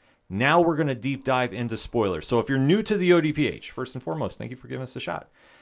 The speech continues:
But we go into spoilers after the countdown. So if you don't wanna hear any spoilers, we put the liner notes when we start talking about this.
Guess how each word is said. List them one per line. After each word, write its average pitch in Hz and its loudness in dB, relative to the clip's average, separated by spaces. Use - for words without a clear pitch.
But 123 4
we 180 -2
go 175 4
into 156 -4
spoilers 147 2
after 135 0
the 127 -2
countdown. 98 -6
So 117 0
if 107 -6
you 151 -2
don't 185 2
wanna 165 -2
hear 165 -2
any 160 -4
spoilers, - -4
we 107 -6
put 139 -4
the 113 -2
liner 143 0
notes 165 0
when 135 -4
we 147 -2
start 143 -2
talking 143 -2
about 98 -2
this. - -10